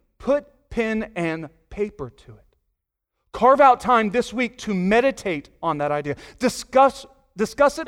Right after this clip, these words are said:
over lunch here in a little bit as a family. What does it mean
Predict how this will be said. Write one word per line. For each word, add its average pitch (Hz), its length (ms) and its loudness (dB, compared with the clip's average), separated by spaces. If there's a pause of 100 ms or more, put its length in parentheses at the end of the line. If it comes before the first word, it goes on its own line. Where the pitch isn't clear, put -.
over 240 440 0 (220)
lunch 196 720 0
here 202 200 -4
in 190 60 -6
a 185 100 -2
little 185 160 -4
bit 147 180 -2 (160)
as 196 180 0
a 208 60 0
family. 220 500 -4 (260)
What 262 420 2
does 277 300 0
it 262 180 0
mean 208 640 0